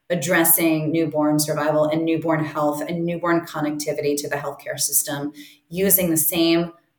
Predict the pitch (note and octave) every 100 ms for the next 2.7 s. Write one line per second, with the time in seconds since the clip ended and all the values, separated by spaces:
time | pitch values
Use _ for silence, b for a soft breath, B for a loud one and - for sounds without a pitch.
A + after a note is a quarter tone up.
0 | _ - E3 E3+ E3 D3+ - E3 D3+ D#3
1 | D3 D3 - B2+ - F#3 E3+ D3+ D3 D3
2 | C#3+ D3+ D3+ C#3 C#3 - -